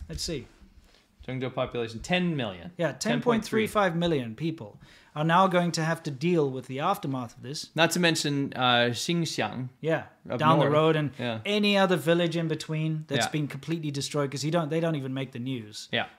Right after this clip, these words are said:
Speaker 1: Rural villages can't stand up to this shit. They'll just be wiped off the face of the earth.
Speaker 2: Yeah.
Speaker 1: Nobody,
Speaker 2: Oh, yeah. I mean,
Speaker 1: nobody,
Speaker 2: you're looking at high infrastructure
Speaker 1: yeah.
Speaker 2: places.
Speaker 1: Nobody will hear about them.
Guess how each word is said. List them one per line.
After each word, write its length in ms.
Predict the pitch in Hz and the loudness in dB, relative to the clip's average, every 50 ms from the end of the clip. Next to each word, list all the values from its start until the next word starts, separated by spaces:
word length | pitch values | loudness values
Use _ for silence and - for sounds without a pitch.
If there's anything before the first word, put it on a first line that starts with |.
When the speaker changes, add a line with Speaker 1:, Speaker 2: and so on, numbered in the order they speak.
| _ - | _ 0
Speaker 1:
Rural 380 | 143 170 220 262 254 202 170 | 4 4 6 6 6 4 4
villages 400 | 143 156 160 170 160 143 143 135 | 4 2 2 2 2 0 -2 -4
can't 320 | - - - 135 135 117 - | -6 -8 -8 -10 -8 -8 -8
stand 320 | - - 143 135 127 127 | -8 -8 -8 -10 -10 -10
up 100 | 131 117 - | -12 -12 -14
to 80 | 135 | -14
this 140 | 120 131 120 | -14 -12 -12
shit. 240 | - - 156 165 165 | -10 -8 -8 -6 -6
They'll 120 | 160 156 151 | -6 -6 -6
just 200 | 160 160 - - | -6 -8 -6 -4
be 120 | 185 160 | -4 -4
wiped 500 | 135 117 120 123 139 160 165 170 165 - | -4 -4 -6 -2 0 2 2 0 0 -2
off 120 | 165 - | -6 -4
the 80 | - 156 | -6 -8
face 260 | - 180 170 160 165 | -6 -4 -4 -2 -2
of 60 | 165 | -2
the 100 | 170 196 | 0 0
earth. 320 | 214 165 - - - - _ | 0 0 -2 -6 -12 -8 _
Speaker 2:
Yeah. 220 | - 127 117 104 - - - | 2 4 4 4 2 -2 2
Speaker 1:
Nobody, 360 | - 147 160 170 151 127 123 | 6 8 10 10 10 8 8
Speaker 2:
Oh, 20 | |
yeah. 200 | 127 135 135 120 | 8 6 6 6
I 80 | 110 117 | 4 0
mean, 140 | 139 147 170 | 0 0 4
Speaker 1:
nobody, 220 | 208 254 - - | 6 6 6 6
Speaker 2:
you're 60 | - 277 | 6 6
looking 160 | 226 165 139 | 6 4 4
at 80 | 107 | 4
high 220 | 117 139 151 139 127 | 4 4 6 6 6
infrastructure 680 | 127 147 147 - 202 - - - 120 104 - - 113 | 6 4 2 0 -2 -2 0 0 0 -2 -2 -4 -2
Speaker 1:
yeah. 100 | 110 160 151 | 0 0 0
Speaker 2:
places. 580 | 107 101 101 - - - 101 - - - - _ _ _ - | 0 -2 -4 -8 -10 -10 -10 -12 -12 -14 -18 _ _ _ -2
Speaker 1:
Nobody 300 | 185 233 262 302 285 247 | 0 0 0 0 0 2
will 100 | 226 202 | 2 2
hear 180 | 170 180 185 185 | 4 4 2 2
about 280 | 170 175 175 175 175 | 2 2 2 2 0
them. 220 | 190 190 196 - | -2 -6 -8 -8